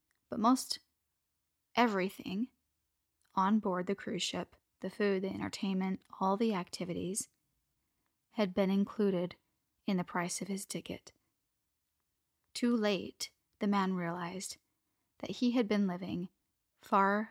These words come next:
beneath his privileges. All right, I hope you're looking for the lessons from these stories that make you think. If there's any questions or insights you have, don't forget to reach out.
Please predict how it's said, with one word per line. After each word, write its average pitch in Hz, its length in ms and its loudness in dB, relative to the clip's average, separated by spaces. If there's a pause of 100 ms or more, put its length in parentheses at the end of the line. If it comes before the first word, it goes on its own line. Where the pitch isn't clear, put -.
(120)
beneath 185 440 -4 (120)
his - 200 -8
privileges. - 720 -8 (2500)
All 240 100 8
right, 190 300 6
I - 80 6
hope 277 180 6
you're 339 120 6
looking 285 240 6
for 269 80 2
the 240 80 6
lessons 208 640 2 (260)
from 233 300 4
these 185 160 0
stories - 340 -4
that - 100 -6
make - 200 -6
you - 80 -8
think. - 380 -12 (840)
If 226 80 0
there's 233 180 8
any 262 160 10
questions 240 540 6
or - 100 0
insights 208 440 2
you 196 80 2
have, 190 280 0
don't 185 220 4
forget - 240 -2
to - 100 -4
reach - 200 -4
out. - 160 4